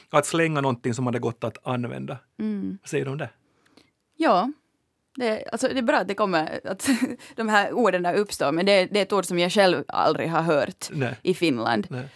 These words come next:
Speaker 2: Och annars också de här, den, de här liksom nyorden, alltså det känns som att, att de, de lever ett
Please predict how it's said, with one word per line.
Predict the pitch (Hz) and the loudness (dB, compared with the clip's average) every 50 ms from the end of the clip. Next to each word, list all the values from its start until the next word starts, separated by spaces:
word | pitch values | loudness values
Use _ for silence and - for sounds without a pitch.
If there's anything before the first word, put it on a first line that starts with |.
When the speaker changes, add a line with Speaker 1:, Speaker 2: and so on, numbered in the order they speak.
| - - - - | -20 -20 -20 -20
Speaker 2:
Och | - - - 175 160 - - - | -12 -2 0 0 0 0 0 0
annars | 196 185 170 - | 0 0 0 -2
också | 175 - - - 170 139 - - - - _ | -4 -6 -4 -6 -6 -6 -6 -8 -10 -18 _
de | - - 180 180 180 | -12 -8 -6 -4 -4
här, | 180 170 175 180 - - - - - - - - - _ _ _ _ - | -4 -4 -4 -6 -8 -8 -10 -18 -20 -20 -20 -20 -20 _ _ _ _ -14
den, | - 180 180 170 165 160 | -6 -4 -2 -2 -2 -2
de | - 180 180 | -4 -4 -4
här | 180 180 185 196 214 | -2 -4 -4 -4 -4
liksom | 214 190 - - 226 226 226 240 233 | -6 -6 -6 -8 -8 -6 -6 -6 -6
nyorden, | - - 233 240 226 208 185 175 175 180 175 180 | -2 0 0 0 2 2 2 2 2 0 0 -2
alltså | 185 - 196 | -2 -4 -4
det | 185 185 190 | -4 -6 -4
känns | 190 202 190 - | -4 -4 -6 -6
som | - 180 | -8 -10
att, | 175 175 - | -12 -12 -10
att | - 185 180 185 | -12 -10 -6 -6
de, | 180 180 185 - _ _ _ - - - - _ | -6 -6 -6 -14 _ _ _ -20 -20 -20 -18 _
de | - 190 190 | -4 -2 2
lever | 208 208 196 190 165 165 170 | 4 6 6 6 6 4 2
ett | 180 175 - - - | 2 0 -4 -6 -10